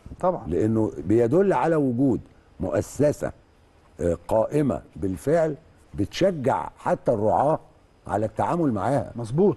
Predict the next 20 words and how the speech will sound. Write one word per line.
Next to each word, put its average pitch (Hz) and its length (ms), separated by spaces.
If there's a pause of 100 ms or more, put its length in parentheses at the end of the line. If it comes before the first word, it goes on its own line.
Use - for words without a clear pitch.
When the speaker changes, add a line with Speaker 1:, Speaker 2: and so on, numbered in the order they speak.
(120)
Speaker 2:
يعني 76 160
النهارده 117 360
لما 101 220
يبقى 85 220
فيه 127 280 (320)
هذه 117 380
الروح 104 380
بين 107 240
اعضاء 92 340
مجلس 113 360
الاداره 90 480 (580)
او 90 320
بين 117 380
المجلس 120 540
ككل، 101 400 (680)
آه، 98 360
آه، 98 440
الرعاه 107 480
نفسهم 185 420
بيطمئنوا 170 880